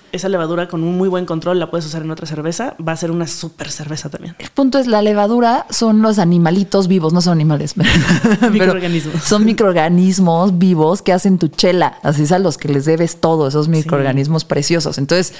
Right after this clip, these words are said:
Speaker 2: obviamente, pues van aprendiendo de procesos, que les cambias los ingredientes, de que les cambias el tiempo, les cambias como la cantidad que hay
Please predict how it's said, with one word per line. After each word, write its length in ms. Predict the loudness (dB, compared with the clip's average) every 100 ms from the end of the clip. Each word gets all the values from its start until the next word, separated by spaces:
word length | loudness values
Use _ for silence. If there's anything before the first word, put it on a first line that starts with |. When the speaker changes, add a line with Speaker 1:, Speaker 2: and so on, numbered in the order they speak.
| -8 0
Speaker 2:
obviamente, 760 | 0 2 0 2 0 -2 -8
pues 140 | -6 -2
van 180 | 0 -2
aprendiendo 480 | -2 -2 0 2
de 80 | 0
procesos, 440 | 0 -2 -2 -2 -2
que 100 | -4
les 100 | -2
cambias 200 | -2 -2
los 140 | 0
ingredientes, 600 | 0 0 2 0 0 0
de 120 | -2
que 80 | -2
les 100 | -4
cambias 240 | -2 -2 -2
el 100 | -2
tiempo, 400 | -2 0 0 0
les 180 | -2
cambias 300 | -4 -2 -4
como 220 | -2 -2 0
la 140 | 0
cantidad 500 | -2 -4 0 0 -2 -2
que 120 |
hay 120 | 0